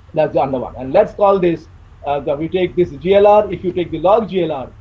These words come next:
this will be, this is not equal to, this log G L R is equal to lambda. So what we do, we take the probability of lam-, probability lambda less than lambda hat, lambda alpha, let's say, under H naught,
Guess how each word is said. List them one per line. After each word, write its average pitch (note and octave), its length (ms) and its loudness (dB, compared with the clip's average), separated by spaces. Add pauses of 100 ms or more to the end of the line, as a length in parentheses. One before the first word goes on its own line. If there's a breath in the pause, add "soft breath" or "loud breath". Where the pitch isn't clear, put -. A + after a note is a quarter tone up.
(240)
this D#3+ 140 -12
will D3 100 -12
be, C#3+ 100 -16
this - 180 -8
is E3 60 -8
not F3+ 180 0
equal C#3+ 260 -8
to, - 180 -18 (300)
this E3 200 -2
log F#3+ 300 4
G E3+ 140 2
L D3+ 100 4
R B2+ 180 -8 (320)
is C3 120 -12
equal C3+ 300 -8
to A#2 200 -16 (140)
lambda. C3+ 440 -4 (680)
So E3 140 0
what B3 200 4
we B3+ 120 -2
do, F#3+ 440 0
we C#3+ 100 -14
take F#3+ 240 0
the F3 80 -2
probability B3 600 0
of F#3 160 0
lam-, E3 220 -2 (100)
probability F3 480 -2
lambda A3 420 0
less F#3+ 240 -4
than E3 140 -4
lambda D3 300 -6
hat, F3+ 320 -2 (140)
lambda E3+ 260 -2
alpha, E3+ 240 -2
let's D#3 260 -4
say, E3+ 260 -8 (240)
under C#3+ 200 -8
H C#3 200 -10
naught, F3+ 300 -2